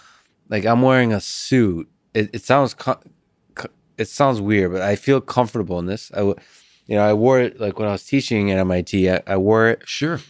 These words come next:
Speaker 1: I wore it to meetings and so on, the different, uh, sometimes a blue and red tie. But, th-, like, that was an outsider thing to do at M I T. So, like, there was a
Speaker 2: Yeah.
Speaker 1: strong pressure to not wear a suit.
Speaker 2: No,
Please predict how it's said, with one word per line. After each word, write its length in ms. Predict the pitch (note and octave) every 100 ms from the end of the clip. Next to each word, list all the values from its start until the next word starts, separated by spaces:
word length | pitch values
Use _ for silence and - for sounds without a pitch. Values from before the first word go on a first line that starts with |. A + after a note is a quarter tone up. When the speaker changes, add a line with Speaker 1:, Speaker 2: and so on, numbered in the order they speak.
| -
Speaker 1:
I 220 | F2+ F2+
wore 240 | F2+ G2 G2+
it 60 |
to 80 | -
meetings 420 | G2+ C#3 C3+ A#2
and 100 | A#2
so 220 | A2 B2 A#2
on, 340 | A2+ A#2 G#2+
the 100 | F#2
different, 580 | F2 G2 G2+ F2+ E2+ -
uh, 340 | F2 E2+ E2 F2+ - F2+ -
sometimes 560 | - F2 E2 F2 E2 -
a 80 | D#2
blue 280 | E2 F2 E2+
and 120 | E2+
red 160 | E2+
tie. 200 | - F2 F2 - - - -
But, 280 | - G#2+ - -
th-, 140 | B2 - _ _ _ _ _ _
like, 380 | B2 G2+ E2+ - _
that 680 | G2+ F2 F2+ A#2+ C3+ D3 - -
was 320 | A2+ G#2+ F#2+
an 140 | G2+ G2
outsider 540 | A2 A2 - G#2+ G2+
thing 240 | G2 A2+ G2
to 80 | F#2+
do 160 | G#2
at 80 | G2+
M 120 | G2+
I 80 | G2+
T. 320 | G2 E3 F#2+ _
So, 180 | - A2
like, 220 | G2+ G2
there 200 | G#2+ G#2
was 100 | G2
a 120 | G#2 A2
Speaker 2:
Yeah. 60 |
Speaker 1:
strong 260 | G#2+ C#3 C#3+
pressure 500 | - C#3+ - B2+ G#2+
to 180 | - G2+
not 460 | G2 G#2+ C#3+ C3+ F2+
wear 220 | E2+ E2+
a 40 |
suit. 340 | - F2 E2+ - -
Speaker 2:
No, 320 | E3+ D#3